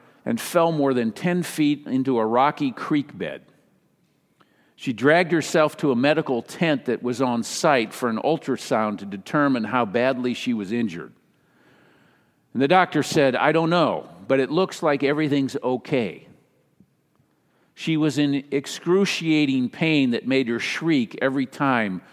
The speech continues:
she exhaled. Later that evening, gritting her teeth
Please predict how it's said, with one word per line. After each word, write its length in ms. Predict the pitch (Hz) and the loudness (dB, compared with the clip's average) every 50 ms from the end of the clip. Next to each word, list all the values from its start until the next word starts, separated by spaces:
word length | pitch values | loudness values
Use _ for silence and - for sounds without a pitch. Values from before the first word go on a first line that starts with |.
| _ _ | _ _
she 220 | - - - 123 | -10 -4 -4 -2
exhaled. 760 | - - 113 117 - - - 113 95 85 73 65 64 - - _ _ _ _ _ _ _ _ _ _ _ _ _ _ _ _ _ _ _ _ _ _ _ _ _ _ _ _ _ _ _ _ _ _ _ _ _ _ _ _ _ _ | 0 0 -2 -2 -2 -6 -8 -8 -6 -8 -8 -10 -12 -16 -20 _ _ _ _ _ _ _ _ _ _ _ _ _ _ _ _ _ _ _ _ _ _ _ _ _ _ _ _ _ _ _ _ _ _ _ _ _ _ _ _ _ _
Later 320 | - 135 160 180 175 170 | 2 2 4 4 4 4
that 240 | 147 151 143 139 131 | 6 4 4 4 4
evening, 540 | 139 143 156 151 120 127 127 127 127 127 117 | 2 4 4 4 4 2 2 4 2 2 0
gritting 440 | 101 110 139 156 151 147 147 139 117 | 2 2 4 4 4 4 2 0 0
her 240 | 98 123 123 120 117 | 0 0 -2 -2 -2
teeth 760 | - - - - 185 143 120 113 117 - - - - - | -4 -10 -8 -4 -2 0 0 0 -2 -6 -12 -20 -20 -20